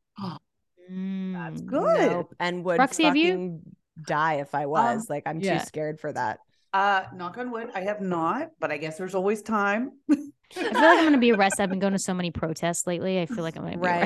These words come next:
Speaker 2: arrested <laughs> at some
Speaker 1: But that's, like,
Speaker 2: point.
Speaker 3: That's what you,
Speaker 1: That's
Speaker 3: that's what you'll be in the
Speaker 1: Yeah.
Speaker 3: news for, not going
Speaker 1: Yeah.
Speaker 3: down on a plane. <laughs>
Speaker 2: Yeah.
Speaker 1: But that's
Speaker 2: Like,
Speaker 1: like the
Speaker 2: Tillman gets arrested. I'm kind of excited to be arrested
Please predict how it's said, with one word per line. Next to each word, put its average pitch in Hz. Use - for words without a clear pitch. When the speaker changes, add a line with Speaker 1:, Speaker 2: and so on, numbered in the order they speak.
Speaker 2:
arrested 277
<laughs> -
at 269
some -
Speaker 1:
But 320
that's, 240
like, 285
Speaker 2:
point. 196
Speaker 3:
That's 247
what 254
you, 302
Speaker 1:
That's 240
Speaker 3:
that's 240
what 277
you'll 311
be 247
in 247
the 226
Speaker 1:
Yeah. 226
Speaker 3:
news 202
for, 196
not 180
going 196
Speaker 1:
Yeah. -
Speaker 3:
down 175
on 165
a -
plane. 160
<laughs> 381
Speaker 2:
Yeah. 254
Speaker 1:
But -
that's 427
Speaker 2:
Like, 349
Speaker 1:
like 571
the -
Speaker 2:
Tillman 440
gets 415
arrested. 381
I'm 254
kind 381
of 339
excited 190
to 185
be 175
arrested 359